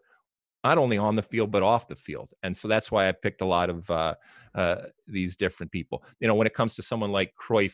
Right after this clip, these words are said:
who, who fundamentally changed the way that not only we play about the game, but the way that we think about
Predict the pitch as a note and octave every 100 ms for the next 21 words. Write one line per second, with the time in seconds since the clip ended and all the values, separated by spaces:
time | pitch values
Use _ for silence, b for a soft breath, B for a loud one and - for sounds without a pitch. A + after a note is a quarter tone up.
0 | - E2+ - _ - G2+ - D3+ C#3+ C3
1 | A#2 G#2+ - - B2 C3+ C3+ - A2+ A2+
2 | A#2+ A2+ G2+ F#2+ G2+ D#3+ E3+ A2+ G2 F#2+
3 | - C3 D3+ F3 F3 D#3+ E3+ F#3+ G3+ b
4 | b G2+ A2 A2 B2 A#2 G#2 - - -
5 | D3+ C3+ F#2 E2